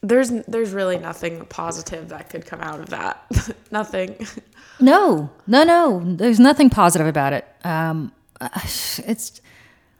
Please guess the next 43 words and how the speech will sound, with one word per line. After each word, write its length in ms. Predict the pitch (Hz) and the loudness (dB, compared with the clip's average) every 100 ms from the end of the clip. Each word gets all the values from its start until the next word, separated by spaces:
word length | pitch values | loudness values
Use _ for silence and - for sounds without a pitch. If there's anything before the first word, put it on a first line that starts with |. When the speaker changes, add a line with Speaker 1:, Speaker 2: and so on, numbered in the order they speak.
| _ | _
Speaker 2:
I, 160 | - 208 | -2 -2
I 120 | 175 214 | 0 2
don't, 240 | 233 - | 2 2
I 60 | 214 | 2
don't 100 | 233 | 2
understand 540 | 214 - - 185 220 | 2 -2 -2 2 2
it. 160 | 262 262 | 0 -2
I 80 | 190 | 0
don't 120 | 208 | 0
understand 500 | 202 - 208 190 175 | 0 -2 0 0 0
the 60 | - | -2
silence 540 | - 175 170 202 196 | 0 2 2 0 -2
of 80 | - | -6
people 280 | 190 185 185 | -6 -2 -2
like, 200 | 165 - | -2 -6
oh, 140 | 127 | -12
I 80 | 123 | -8
don't 140 | 127 | -4
know, 80 | 127 | -4
Lindsey 320 | 131 156 165 | 0 2 0
Graham, 540 | - 160 160 185 214 208 _ _ _ _ | 0 2 4 4 4 0 _ _ _ _
this 180 | 175 - | -14 -10
war 420 | 165 151 151 175 | -8 -4 -2 0
hawk, 340 | 165 208 233 - - _ _ | 2 0 -2 -6 -20 _ _
this, 180 | 170 - | -8 -4
you 80 | 165 | -4
know, 180 | 139 139 | -4 -6
person 400 | - 170 - 190 | -2 -2 0 -2
who 120 | 170 | -2
was 400 | 160 160 - - _ _ _ 175 | -4 -8 -10 -16 _ _ _ -12
wanting 400 | 160 156 156 170 | -4 -2 0 -2
to 100 | 160 | -6
stand 240 | - 160 | -6 -4
up 100 | 160 - | -4 -6
to 100 | 143 | -6
Russia 320 | 131 143 196 | -4 -2 -2
all 160 | 185 | -2
these 220 | 185 202 208 | -2 -4 -2
years. 320 | 208 226 220 | -2 -2 -2
I 40 | |
mean, 300 | 208 185 - - | -4 -4 -10 -14
w-, 320 | - 226 170 _ - | -14 -14 -16 _ -12
w-, 260 | 202 196 | -12 -12